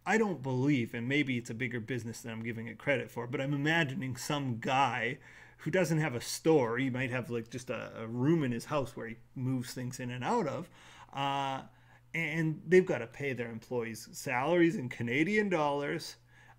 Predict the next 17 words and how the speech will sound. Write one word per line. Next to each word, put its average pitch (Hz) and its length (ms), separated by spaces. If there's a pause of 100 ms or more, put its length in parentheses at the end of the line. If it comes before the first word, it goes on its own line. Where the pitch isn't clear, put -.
Uh, 107 360
they 117 180
need 135 200
to 139 80
make 127 400
Canadian 143 580
margins 151 640
to - 140
do 202 300
that. 143 260
They 135 100
need 139 180
to 151 60
make 135 200
a 135 60
healthy 156 360
margin. 160 500